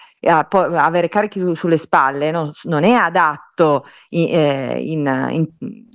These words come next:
in tema di sicurezza, non è il, la, la migliore prospettiva possibile. E questo lo dico perché da un punto di vista più generale, eh, il rider non è tutelato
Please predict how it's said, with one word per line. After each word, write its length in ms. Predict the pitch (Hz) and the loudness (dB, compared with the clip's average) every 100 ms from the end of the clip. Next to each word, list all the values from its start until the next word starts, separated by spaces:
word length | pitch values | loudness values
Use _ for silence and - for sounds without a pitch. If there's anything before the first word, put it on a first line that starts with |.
| _ _ _ _ _ _ _ - | _ _ _ _ _ _ _ -2
in 140 | 175 165 | 0 2
tema 220 | 196 190 | 2 2
di 80 | 175 | -2
sicurezza, 680 | - - 175 170 156 - 151 | -4 0 2 2 0 -2 -2
non 140 | 175 | 0
è 160 | 247 240 | 0 2
il, 140 | 180 | 2
la, 520 | 175 160 190 185 175 | 2 2 2 0 0
la 200 | 180 180 | 0 0
migliore 800 | 180 190 190 202 214 247 262 247 | 0 0 2 2 4 2 2 0
prospettiva 640 | 220 196 - 180 214 202 175 | -2 -6 -4 -6 0 0 0
possibile. 720 | 175 - - 170 143 135 127 - - - | -4 -6 -6 -4 -2 0 -2 -8 -20 -4
E 100 | - | -2
questo 480 | - 214 - 170 160 | 2 0 0 0 0
lo 100 | - | 0
dico 220 | 220 170 156 | -4 -2 -2
perché 240 | 165 185 | 0 0
da 80 | 190 | 0
un 100 | 202 | -2
punto 300 | 254 262 214 | -4 -2 -2
di 60 | |
vista 360 | 156 170 170 147 | -2 -4 -2 -2
più 200 | - 151 | -4 -8
generale, 800 | 135 143 147 135 107 - 147 151 - - - _ | -2 0 2 0 -2 -2 -2 -2 -10 -20 -20 _
eh, 340 | - 170 151 147 | 0 2 2 0
il 140 | 285 277 | 0 2
rider 440 | 175 208 208 156 | 0 0 -2 -2
non 160 | 143 143 | -2 -4
è 80 | |
tutelato 720 | 156 151 135 190 170 - 131 | -4 0 2 4 2 -2 -10